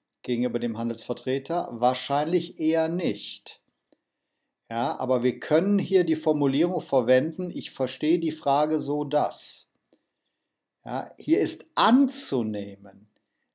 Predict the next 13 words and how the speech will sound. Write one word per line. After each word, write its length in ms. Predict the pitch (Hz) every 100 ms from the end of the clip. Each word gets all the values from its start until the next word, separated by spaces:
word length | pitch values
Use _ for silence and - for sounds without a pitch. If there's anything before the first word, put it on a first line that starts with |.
| -
dass 240 | 131 127
es 160 | 135 -
die 120 | 131
Vorteile 1400 | 120 - 143 156 175 170 - 170 180 185 190 208 233 233 -
des 240 | 123 110 -
Reisenden 760 | 120 131 143 143 151 165 175 135
gegenüber 460 | 131 143 147 127
dem 220 | 120 113
Handelsvertreter 1200 | 120 147 156 - 160 - 160 165 170 185 190 202 - _ _ _ _ _ _ _ _ -
aus 800 | 123 139 151 170 170 - - -
Sicht 1300 | 147 113 107 107 143 208 - - - - - - - _ _ _ _ _ _ _ _ _
des 640 | 113 123 127 - - - _ -
Unternehmens 1160 | 120 113 120 110 117 113 101 - - - -